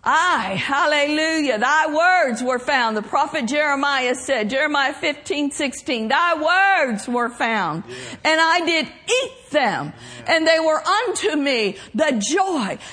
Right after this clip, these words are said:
Speaker 1: and the rejoicing of my heart." Pastor gets up here week after week. Uh, whoever's preaching gets up here, and we share the good word of God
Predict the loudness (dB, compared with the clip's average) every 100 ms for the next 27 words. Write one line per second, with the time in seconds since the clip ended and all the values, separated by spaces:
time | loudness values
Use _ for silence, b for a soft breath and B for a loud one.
0 | B 0 2 0 0 0 0 0 0 0
1 | 0 -4 -4 -2 -2 -6 -12 b b b
2 | -8 -8 -6 -6 -6 -6 -8 -8 -10 -16
3 | -20 -20 B B B B B 2 2 2
4 | -2 -2 0 0 -2 0 0 2 2 0
5 | -4 0 0 2 2 2 0 -2 -2 -2
6 | -2 -2 -4 B B 0 2 2 0 0
7 | 0 -2 -4 -4 -4 -2 -2 0 -2 -2
8 | -2 -2 -2 -2 0 -2 B B -2 0
9 | 0 -2 0 2 4 4 4 2 2 2
10 | 0 B B -2 2 4 4 4 4 4
11 | 4 2 -2 -12 -16 -8 -2 4 6 6
12 | 6 4 4 0 -4 -12 -2 0 2 0
13 | -4 0 4 4 4 0 -6 -12 -16